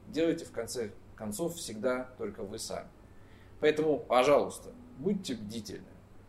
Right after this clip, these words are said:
и живите в соответствии со своим сердцем и своим разумом. А мы благодарим галерею Астра, которая предоставила нам возможность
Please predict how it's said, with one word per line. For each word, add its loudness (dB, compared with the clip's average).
и 0
живите 2
в -12
соответствии -2
со -8
своим -2
сердцем 0
и -14
своим -4
разумом. -8
А 2
мы 6
благодарим 6
галерею 2
Астра, 4
которая -2
предоставила -4
нам -6
возможность -10